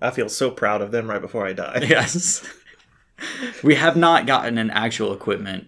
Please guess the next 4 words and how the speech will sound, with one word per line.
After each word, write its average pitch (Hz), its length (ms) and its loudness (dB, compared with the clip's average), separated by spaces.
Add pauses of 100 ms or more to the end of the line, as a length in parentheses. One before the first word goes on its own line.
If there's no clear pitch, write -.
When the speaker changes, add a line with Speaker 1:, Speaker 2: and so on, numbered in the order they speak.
Speaker 2:
in 95 440 -8 (680)
so - 400 -2
long. 104 480 -6 (640)
I, 110 160 -4